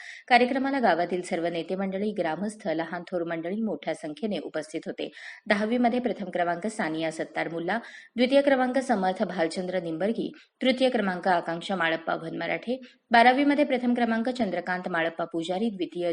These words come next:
जयंत अशोक कोळी, तृतीय भाग्यश्री सिद्धरामप्पा पाटील यांचा सत्कार करण्यात आला. पोलीस हवालदार म्हणून सेवा बजावत असलेल्या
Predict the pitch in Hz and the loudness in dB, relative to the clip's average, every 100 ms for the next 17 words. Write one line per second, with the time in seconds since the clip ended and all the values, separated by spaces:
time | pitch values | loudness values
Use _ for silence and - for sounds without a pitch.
0 | 170 165 196 214 190 185 - 180 196 214 | 0 0 0 -2 0 -4 -4 -2 -2 -2
1 | 170 156 254 - - - - 208 208 202 | -4 0 0 0 -2 -14 -6 0 0 2
2 | 247 262 269 220 175 175 175 - 156 156 | 0 0 0 0 0 0 0 -4 -2 -2
3 | 156 214 - - 190 160 160 180 190 - | -2 -6 -6 -2 2 2 0 -6 -6 -4
4 | 151 151 151 147 - 151 - - - - | -6 -4 -6 -6 -6 -8 -10 -20 -6 4
5 | 262 277 285 262 269 277 285 294 240 185 | 4 6 4 4 2 2 2 4 4 4
6 | 185 180 170 170 170 214 247 190 | 4 2 0 -2 -4 0 2 0